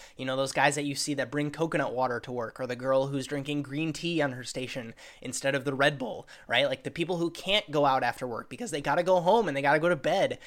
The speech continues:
They gotta get their sleep in for the night. The people who wake up hours before their shift starts to go exercise. That's all finally becoming cool. And it's weird. It's great to see. Uh, not much more to say there. I went through a lot of years where I was looked at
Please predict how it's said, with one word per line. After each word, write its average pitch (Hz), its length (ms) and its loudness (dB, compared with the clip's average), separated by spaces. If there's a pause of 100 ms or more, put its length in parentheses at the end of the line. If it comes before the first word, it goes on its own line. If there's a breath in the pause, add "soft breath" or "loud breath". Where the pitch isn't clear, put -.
(120 loud breath)
They 127 80 -6
gotta 135 180 4
get 156 140 0
their 165 240 2
sleep 165 420 -2
in 127 180 -6
for - 140 -12
the 110 100 -10
night. 107 200 -12
The - 80 -20
people 147 240 -6
who 160 260 0 (260 loud breath)
wake 151 300 -2
up 180 260 6
hours 160 440 4
before 147 280 -2
their 143 140 0
shift - 260 -4
starts - 340 -4
to 135 80 -6
go 127 100 -4
exercise. - 760 -6 (320 loud breath)
That's 160 300 4
all 165 240 4
finally 156 420 -2
becoming 139 400 -6
cool. - 540 -2 (240)
And 151 80 -2
it's 147 120 -4
weird. 208 360 4
It's 113 140 -8
great 185 240 -2
to 180 80 -10
see. 196 360 -4 (300 loud breath)
Uh, 139 260 0 (220)
not 170 300 0
much 226 160 -2
more 185 160 4
to 170 60 0
say 165 200 2
there. 147 320 4
I 139 100 0
went 147 180 0
through 151 160 0
a - 20 0
lot 139 180 2
of 127 120 0
years 127 320 -4
where 262 100 -2
I 127 140 -4
was 123 160 -8
looked 127 180 -6
at 117 240 -2